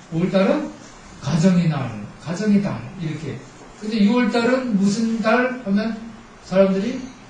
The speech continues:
글쎄 여름 뭐 이렇게 얘기해요. 유월 달은 무슨 달이요? 호국 보훈의 달.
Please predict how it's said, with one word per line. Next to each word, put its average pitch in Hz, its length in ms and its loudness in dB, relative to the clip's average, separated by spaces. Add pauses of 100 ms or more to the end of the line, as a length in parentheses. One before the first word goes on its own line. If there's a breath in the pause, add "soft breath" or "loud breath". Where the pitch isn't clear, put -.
(520)
글쎄 220 400 -6 (200)
여름 190 420 2 (180)
뭐 156 140 -2
이렇게 160 280 2
얘기해요. 123 420 -4 (1120)
유월 196 280 6
달은 196 220 6
무슨 175 260 2
달이요? 208 440 2 (880)
호국 202 600 0 (440)
보훈의 143 520 -2
달. - 240 -12